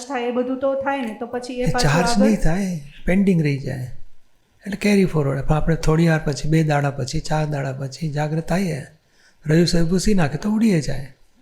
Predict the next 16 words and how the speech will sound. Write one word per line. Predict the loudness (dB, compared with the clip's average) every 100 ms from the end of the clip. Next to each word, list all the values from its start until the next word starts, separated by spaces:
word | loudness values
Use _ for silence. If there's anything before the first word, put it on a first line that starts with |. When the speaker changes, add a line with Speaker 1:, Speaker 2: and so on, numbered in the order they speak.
| _ _ _ _ _ _ _ _ _ -20 -10
Speaker 1:
આપણે | -6 -2 -2
બધું | -2 -2 0
ઉડાડી | 0 0 -2
શકીએ | -6 -8 -6
એવી | -6
રીતે? | -2 2
Speaker 2:
હા, | 2 2
બધું, | 2 -2 -2
ઘણું | 0 2 2
બધું. | 2 0 -2
એક, | -4 -2
એટલે | -2 0
એક | 0 0
અવતારી | -2 -2 -2
થવાય | 0 -2 -2
ને. | -6